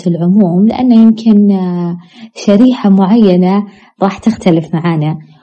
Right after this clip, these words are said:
ولكن من خلال تجربتي وتجربتك أيضًا، المرأة الداعم الأول للمرأة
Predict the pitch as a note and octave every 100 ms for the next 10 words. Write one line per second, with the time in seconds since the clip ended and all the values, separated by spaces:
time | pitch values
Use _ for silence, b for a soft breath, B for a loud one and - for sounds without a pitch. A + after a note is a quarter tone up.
0 | B _ - G#3+ C#4+ D4 - G#3+ A3 A#3
1 | C#4 C#4 - F#3 - C4 - F#3+ F#3+ G#3
2 | - C4 B3 G#3 G#3+ A3+ G3+ G3+ A#3 A#3+
3 | - _ _ _ _ _ _ A#3 B3+ D4
4 | B3 G3+ G3+ G3+ _ _ _ _ _ _
5 | _ - G3 F#3+ A3+ F#3+ F#3+ F3 F#3 E3
6 | D#3+ D#3+ D#3 D#3+ -